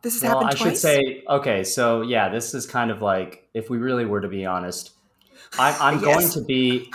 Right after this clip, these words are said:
Speaker 2: yeah, I'm going to be in another wedding actually in two weeks of a woman that I dated, but very briefly.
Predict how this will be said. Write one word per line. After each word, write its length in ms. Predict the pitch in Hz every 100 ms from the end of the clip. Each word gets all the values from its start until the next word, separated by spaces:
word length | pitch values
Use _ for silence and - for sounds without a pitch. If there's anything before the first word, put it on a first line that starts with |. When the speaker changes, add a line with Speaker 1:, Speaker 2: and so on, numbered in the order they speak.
| -
Speaker 2:
yeah, 220 | 131 135 113
I'm 240 | 117 135
going 320 | 143 165 196
to 120 | 190 151
be 340 | 110 123 120
in 300 | 117 120 120
another 480 | 104 98 107 120 98
wedding 540 | 90 92 90 87 87
actually 560 | 107 113 - 113 95 95
in 120 | 92
two 320 | - - 120
weeks 580 | 98 113 95 - - - _ _ _
of 360 | 117 123 110 - - -
a 540 | 113 107 104 98 - _ _ -
woman 320 | 117 123 113
that 120 | 104
I 140 | 98 92
dated, 720 | - 110 117 101 90 85 - -
but 200 | 107 90
very 280 | 117 107 98
briefly. 460 | 104 104 101 87